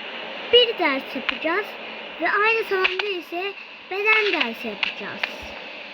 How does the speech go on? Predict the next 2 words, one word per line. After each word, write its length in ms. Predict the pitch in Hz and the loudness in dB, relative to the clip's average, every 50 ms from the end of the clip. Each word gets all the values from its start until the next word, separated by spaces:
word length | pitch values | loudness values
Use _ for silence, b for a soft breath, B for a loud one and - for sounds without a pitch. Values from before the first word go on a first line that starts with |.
| - - - - - - - - - - - - - - - - - - - - - - - - - - - - - - - - - - - - - - - - - - - - 196 202 208 - - - - - - - - - - - - | -12 -12 -12 -12 -12 -12 -10 -10 -10 -10 -10 -10 -10 -10 -8 -8 -8 -8 -8 -8 -8 -6 -6 -6 -6 -6 -6 -6 -6 -6 -6 -6 -6 -6 -8 -8 -8 -8 -6 -6 -6 -6 -8 -6 -4 -4 -4 -2 -2 -2 -4 -4 -4 -4 -4 -6 -4 2 6
Oh 320 | 415 427 453 466 440 415 403 | 10 12 12 12 12 12 12
yes 560 | 359 339 330 339 392 480 523 480 440 381 | 10 8 4 6 6 8 8 8 6 2